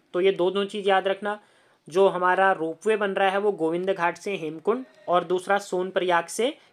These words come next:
केदारनाथ। वहीं दूसरा देखें, मल्टी मॉडल के रूप में रोपवे, यमुनोत्री रोपवे भी बनाया जा रहा है। देहरादून में मेट्रो रेल की रूपरेखा के लिए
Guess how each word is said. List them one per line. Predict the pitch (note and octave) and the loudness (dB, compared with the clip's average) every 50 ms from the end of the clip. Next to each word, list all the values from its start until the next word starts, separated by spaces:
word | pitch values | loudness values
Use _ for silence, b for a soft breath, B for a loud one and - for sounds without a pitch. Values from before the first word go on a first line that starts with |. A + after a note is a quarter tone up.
| b - | b -4
केदारनाथ। | G3 F3+ F3 F3 E3 D3+ D3+ C#3 C3 - - - - _ _ _ _ _ _ b b b b b b b b b | -2 0 2 2 0 0 -2 -4 -6 -6 -8 -16 -20 _ _ _ _ _ _ b b b b b b b b b
वहीं | D#3+ F3+ F#3+ G3 A3 A3+ F#3 | -2 0 0 0 -2 -4 -2
दूसरा | F#3 F#3+ F#3+ F#3+ G#3 G#3+ A3 | -2 -2 0 0 0 0 0
देखें, | G#3 G#3 G#3 G3+ - A3 A3 A#3 A3 | 0 0 -2 -2 -4 -6 -8 -8 -8
मल्टी | F#3 E3 E3+ F3 F#3 G3 - A#3+ A#3+ | -4 -2 0 0 0 0 -2 -4 -2
मॉडल | A3+ G#3 G3+ G3 G#3 G#3 G3+ G3+ - | 0 0 0 2 0 0 -2 -4 -2
के | G#3+ G#3 | 0 2
रूप | G3+ G3+ G3 G3 - | 2 2 0 0 -2
में | G#3+ G#3 | -2 0
रोपवे, | F#3+ F3+ F3+ F3+ F3+ - G3+ G#3 G#3+ - b b b b b b b | 0 0 0 -2 -2 -2 -4 -4 -4 -8 b b b b b b b
यमुनोत्री | D3+ E3+ F3 F3+ F#3 F#3 G3 F#3+ G3 G3 G#3+ G#3 | -2 -2 0 0 0 0 0 -2 -2 -2 0 2
रोपवे | G3+ G3 G3 G3 G3+ G3 | 2 2 2 2 0 0
भी | F#3+ G#3 | 0 0
बनाया | G3+ G3+ G3 G3+ G3+ | 0 0 0 0 2
जा | F#3+ G3 G3 | 2 2 2
रहा | F#3+ G3 F#3 F#3+ G3 | 2 2 0 0 -2
है। | F3+ F#3+ G#3 G#3 - _ _ _ _ _ _ _ _ _ _ _ _ _ _ _ _ _ _ _ D4+ D4+ D4+ D4+ D#4 D#4 D4+ D4+ _ _ _ _ _ _ _ _ _ b b b b b b b b | -4 -6 -8 -10 -14 _ _ _ _ _ _ _ _ _ _ _ _ _ _ _ _ _ _ _ _ _ -20 -20 -20 -20 -20 -20 _ _ _ _ _ _ _ _ _ b b b b b b b b
देहरादून | D3 F3+ F3+ G3 G#3 G#3 G#3+ G3 G#3+ A3 G#3+ G#3+ | -4 -2 0 0 0 0 0 0 -2 -4 -4 -4
में | A3 A3 A3+ | -4 -4 -4
मेट्रो | G#3+ F#3 E3+ E3 E3 E3+ - - - G3+ A3 A3 G#3 E3+ D3 - _ _ _ _ _ _ _ - | -4 -4 -2 -2 -2 -2 -4 -6 -4 0 2 2 2 2 0 -4 _ _ _ _ _ _ _ -14
रेल | D#3 D3 C#3+ F3 G3 G3+ G#3+ G3+ | -10 -4 0 2 2 2 2 0
की | - A#3 A#3 G#3 | -4 -4 -4 -2
रूपरेखा | E3+ F#3+ G#3 G3+ G3+ G3+ F#3+ F3 - F#3 F#3 | 0 -2 -2 0 0 -2 -2 0 0 -2 -2
के | F3 - F#3 F3+ | -2 -4 -4 -4
लिए | F3+ F#3 F#3 F#3+ E3+ D3 - | -2 -2 0 -2 -2 -2 -6